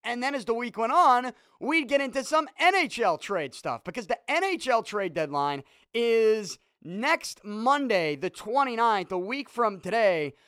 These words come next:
So I thought maybe on Friday we'd do some N H L stuff, and we, we very well just may do that. It's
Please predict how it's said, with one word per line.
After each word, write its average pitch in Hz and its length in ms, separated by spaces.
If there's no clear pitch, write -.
So 226 220
I 214 100
thought 208 300
maybe 208 200
on 175 140
Friday 254 480
we'd 233 200
do 233 120
some 220 220
N 214 100
H 208 160
L 202 120
stuff, 220 340
and 277 120
we, 311 220
we 277 220
very 339 340
well 262 520
just 214 320
may 226 240
do 349 240
that. 135 300
It's - 500